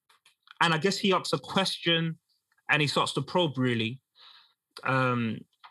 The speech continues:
he starts to let them know that you have the law. And you think because you have the law, that that excuses you.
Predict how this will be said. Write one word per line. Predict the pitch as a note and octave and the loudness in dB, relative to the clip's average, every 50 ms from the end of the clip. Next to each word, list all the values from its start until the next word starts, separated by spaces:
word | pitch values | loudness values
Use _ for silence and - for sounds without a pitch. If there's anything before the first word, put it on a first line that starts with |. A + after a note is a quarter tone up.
| _ _ _ _ _ _ _ _ _ _ _ _ _ _ _ _ _ _ _ _ _ _ - - | _ _ _ _ _ _ _ _ _ _ _ _ _ _ _ _ _ _ _ _ _ _ -14 -6
he | - E3 | -2 -2
starts | - - G3+ G3+ G3 F3 - | 0 2 4 4 4 4 2
to | - | 0
let | F3 F3+ D#3+ - | 0 0 0 0
them | D#3 D3+ D3+ | 0 0 2
know | D#3 D#3+ D#3 D3+ C#3+ | 2 2 2 2 0
that | C3 C3+ B2+ B2+ - - _ _ _ - | 0 0 -2 -2 -4 -6 _ _ _ -14
you | - D3 E3 D3+ | -8 -6 -4 -2
have | C#3 F#3 E3+ C#3 | 0 0 0 0
the | C3+ C#3 | 0 -2
law. | B2+ A#2+ A2+ G#2 F2+ - B2+ - _ _ _ _ _ _ _ _ _ _ _ _ _ _ _ _ _ _ _ _ _ _ _ _ _ _ _ _ _ _ _ _ _ _ _ _ _ _ _ _ _ _ _ _ _ _ _ _ _ _ _ _ _ _ _ _ _ _ _ _ _ - | 0 0 -2 -4 -6 -10 -16 -20 _ _ _ _ _ _ _ _ _ _ _ _ _ _ _ _ _ _ _ _ _ _ _ _ _ _ _ _ _ _ _ _ _ _ _ _ _ _ _ _ _ _ _ _ _ _ _ _ _ _ _ _ _ _ _ _ _ _ _ _ _ 0
And | D#3 D#3 D#3 | 2 4 4
you | E3 E3+ | 4 4
think | E3+ - F#3+ F3+ D#3 C3+ C3+ | 2 2 2 2 2 0 -2
because | C#3+ C3 - - F#3+ F#3 F3 - | -2 -2 -2 0 0 0 0 0
you | E3+ D3+ | -4 -4
have | - - - F#3+ F#3+ E3+ C3 | -4 -2 0 0 0 0 -2
the | C3+ C3 | -4 -4
law, | A#2 A2+ A2 G#2+ G#2+ A#2 C#3 D3+ - - _ _ _ _ _ _ _ _ _ _ _ _ _ _ _ _ _ _ _ _ _ _ _ _ | -2 -2 -4 -4 -4 -6 -6 -10 -14 -20 _ _ _ _ _ _ _ _ _ _ _ _ _ _ _ _ _ _ _ _ _ _ _ _
that | - D#3+ D3 | 0 0 2
that | C#3+ D3+ C#3 | 2 2 2
excuses | C3+ C3+ - - - G#3 G#3 F#3 C3+ C#3+ A#2 A2+ | 0 -2 -4 -4 -2 0 0 0 0 -2 -2 -4
you. | A#2+ G2 | -4 -8